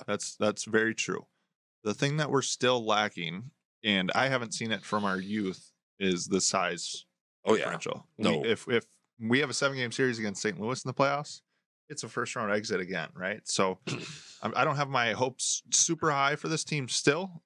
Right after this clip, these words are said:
Speaker 1: Uh, it's, it's a fun run that they've been on, sitting at twenty, twelve, and two.
Speaker 2: Yeah.
Speaker 1: But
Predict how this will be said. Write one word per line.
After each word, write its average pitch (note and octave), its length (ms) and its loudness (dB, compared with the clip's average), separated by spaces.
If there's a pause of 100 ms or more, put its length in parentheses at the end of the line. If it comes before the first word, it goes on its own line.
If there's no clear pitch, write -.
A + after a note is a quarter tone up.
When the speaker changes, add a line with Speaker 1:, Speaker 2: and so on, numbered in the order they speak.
Speaker 1:
Uh, F#2 320 2 (240)
it's, G#2 260 0
it's F#2+ 220 2
a F2 80 0
fun A2+ 400 0
run G2+ 180 0
that G#2+ 160 -4
they've G2+ 200 -2
been G#2 180 0
on, A#2 260 0
sitting F#2+ 240 -6
at F#2+ 100 -6
twenty, G#2 240 -6
twelve, G#2 260 0
and F#2+ 100 -6
two. C3+ 340 0
Speaker 2:
Yeah. A2 260 4 (460)
Speaker 1:
But B2 320 6